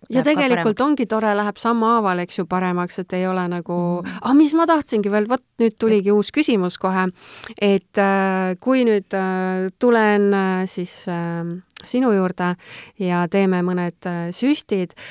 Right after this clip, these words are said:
Speaker 1: kas siis on ikkagi niimoodi, et mul oleks mõistlik, äh, võtta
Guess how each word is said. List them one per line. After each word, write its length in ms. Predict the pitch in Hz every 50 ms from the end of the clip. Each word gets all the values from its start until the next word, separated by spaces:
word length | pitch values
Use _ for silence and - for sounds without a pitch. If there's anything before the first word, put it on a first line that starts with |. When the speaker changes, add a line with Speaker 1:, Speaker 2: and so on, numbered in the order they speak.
| - - - _
Speaker 1:
kas 160 | - 196 190
siis 280 | - - - 294 277 285
on 300 | 285 294 302 277 240 214
ikkagi 340 | 208 190 - 202 185 185 190
niimoodi, 380 | 196 202 214 220 208 196 185 190
et 140 | 185 180 175 _ -
mul 180 | 185 185 185
oleks 300 | 185 185 180 180 - -
mõistlik, 540 | 214 220 240 240 - - - - 180 175 - - 196
äh, 240 | 185 180 180 175 180
võtta 380 | 190 214 214 - _ - 175